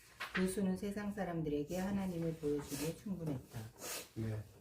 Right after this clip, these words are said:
Speaker 2: 결국 이제 하나님이 그 믿음의, 에,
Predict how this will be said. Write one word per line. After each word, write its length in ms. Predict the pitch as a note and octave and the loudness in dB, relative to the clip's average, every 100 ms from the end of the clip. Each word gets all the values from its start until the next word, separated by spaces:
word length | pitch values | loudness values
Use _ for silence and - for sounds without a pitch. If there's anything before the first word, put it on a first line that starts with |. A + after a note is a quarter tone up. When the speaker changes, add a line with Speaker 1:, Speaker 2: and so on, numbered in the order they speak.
| - - - - - - - - - - - - - - - - - | -16 -10 -10 -10 -18 -20 -20 -20 -20 -20 -20 -20 -20 -20 -20 -18 2
Speaker 2:
결국 340 | C3 D3 F#3+ | 4 8 8
이제 320 | F#3 - E3 D#3+ | 6 2 4 4
하나님이 760 | E3 F#3 F#3+ F#3+ F3+ F3 F3 E3 | 4 4 6 8 8 10 8 8
그 100 | C#3 | 6
믿음의, 1300 | C3 D#3+ F#3 F3+ F3 E3+ E3+ E3+ E3 E3 D#3+ D#3 C#3+ | 8 8 10 10 12 12 12 12 10 8 6 4 2
에, 600 | B2+ B2+ B2+ B2 B2 B2 | 2 4 4 2 2 2